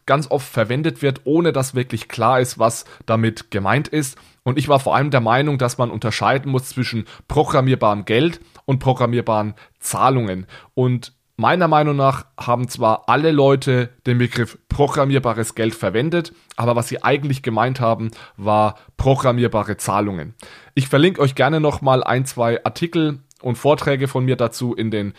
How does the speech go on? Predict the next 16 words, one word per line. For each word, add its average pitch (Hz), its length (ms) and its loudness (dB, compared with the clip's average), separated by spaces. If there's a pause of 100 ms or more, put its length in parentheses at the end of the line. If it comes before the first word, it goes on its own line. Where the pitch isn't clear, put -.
Shownotes. 160 640 0 (520)
Im 131 120 0
Endeffekt 151 600 -2
geht 139 160 -2
es 135 140 0
ganz 135 220 0
einfach 120 280 -2
darum, 131 400 0
dass 127 160 -2
man 120 120 0
sagt, 117 300 0 (220)
ist 180 180 2
es 180 120 -2
das 131 240 -2
Geld 113 260 -2
selbst, - 480 -4